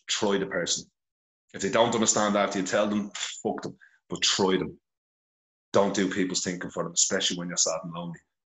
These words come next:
Uh, I know it's difficult. I'm, I'm actually on this podcast now saying you can find me on any social media. I'm, I'm only on Facebook and Instagram, and I'll always listen to you. If you need someone to talk to, I'm not a fucking train. Anything. I just have a big old set of ears on me.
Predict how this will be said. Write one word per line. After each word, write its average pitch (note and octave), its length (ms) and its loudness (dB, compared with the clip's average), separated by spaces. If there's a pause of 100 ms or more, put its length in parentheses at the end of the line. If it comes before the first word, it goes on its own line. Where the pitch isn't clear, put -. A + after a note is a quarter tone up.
(460)
Uh, F2 340 -2 (1000)
I G2 80 2
know G2+ 220 4
it's - 340 2
difficult. A2 460 2
I'm, A2+ 180 4
I'm A2+ 200 4
actually G#2 340 2
on G#2+ 180 4
this A2+ 180 4
podcast G2+ 460 4
now F#2+ 140 0
saying F2+ 340 2
you E2+ 60 -8
can F2 140 -14
find G2+ 320 0
me F#2+ 100 2
on E2+ 140 -2 (100)
any C3+ 180 6
social A2+ 380 4
media. G2 160 -4
I'm, F#2+ 100 -4
I'm F2+ 80 -6 (320)
only F#2+ 180 -4
on F2 60 -6
Facebook F2 420 -8 (200)
and D#2+ 140 -14 (520)
Instagram, F#2+ 520 -2 (460)
and - 120 -6
I'll G2 240 -2
always F#2 300 0
listen F2+ 240 -4
to - 100 -10
you. - 60 -16 (320)
If - 100 -18
you F2+ 60 -10
need F#2+ 180 -4
someone G2 200 -2
to - 80 -12
talk F#2 260 -6
to, F#2 60 -12
I'm F#2+ 100 -6
not F#2 160 -8
a - 100 -12
fucking - 200 -10
train. F2+ 300 -8 (400)
Anything. G2 400 -4 (240)
I F#2 40 -10
just F#2+ 180 -2
have F#2 100 -4
a F2 60 -8
big G2 140 -4
old F2+ 160 -2
set F2 200 2
of F2 60 -4
ears F#2 260 -4
on F2+ 120 -6
me. F2 100 -6